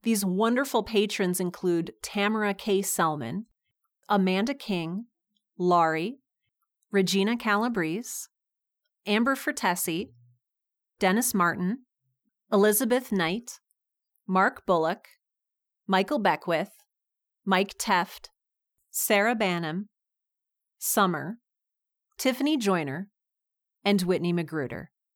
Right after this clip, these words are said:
Thank you all so, so much for your generous support of this show. I could not do it without you.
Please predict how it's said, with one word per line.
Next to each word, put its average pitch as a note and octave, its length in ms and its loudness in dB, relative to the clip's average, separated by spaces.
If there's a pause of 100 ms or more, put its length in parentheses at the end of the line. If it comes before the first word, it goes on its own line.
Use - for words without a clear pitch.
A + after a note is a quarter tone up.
(440)
Thank A#3 280 0
you B3 160 0
all G3 340 2
so, G#3 720 0
so - 420 -2
much F3 540 -4
for - 160 -8
your E3+ 160 0
generous F3 480 -4
support D#3 540 -4
of D#3 140 -10
this D3+ 260 -8
show. - 340 -6
I E3 140 -2
could G#3+ 400 -4
not F#3 240 0
do D#3 160 -6
it D#3 120 -4
without D3+ 480 -4
you. C#3+ 260 -10